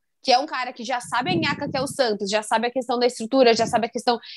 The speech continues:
e outra, já trabalhou no Santos sem receber, então agora mudaria porque pelo menos o salário tá em dia. Aí você foi perfeito, não tem como você seguir numa linha de pensamento em que você não traz o Soteldo e que você traz esse cara,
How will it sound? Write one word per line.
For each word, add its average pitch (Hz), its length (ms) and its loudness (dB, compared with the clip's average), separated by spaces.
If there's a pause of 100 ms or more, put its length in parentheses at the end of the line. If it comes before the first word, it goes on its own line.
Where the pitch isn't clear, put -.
e 285 140 10
outra, 262 240 8
já 226 140 6
trabalhou 240 400 4
no 311 80 2
Santos 311 340 0
sem 311 160 -2
receber, 302 440 2
então 214 200 0
agora 233 380 4
mudaria 254 640 2
porque 311 300 0 (260)
pelo 269 160 6
menos 269 220 0
o - 20 -10
salário 285 360 2
tá 285 140 -2
em 311 120 0
dia. 240 360 0 (280)
Aí 233 440 4
você 254 240 -4
foi 254 140 2
perfeito, 320 640 -2
não 214 240 2
tem 277 300 8
como 294 320 6
você 277 240 2
seguir 247 240 0
numa 262 220 2
linha 247 240 0
de - 100 -6
pensamento 247 580 2
em 311 40 0
que 330 100 2
você 269 280 2
não 269 200 2
traz 262 300 6
o 254 40 -2
Soteldo 247 680 2 (300)
e 254 100 -2
que 277 100 4
você 285 280 6
traz 262 300 6
esse 277 240 2
cara, 254 460 2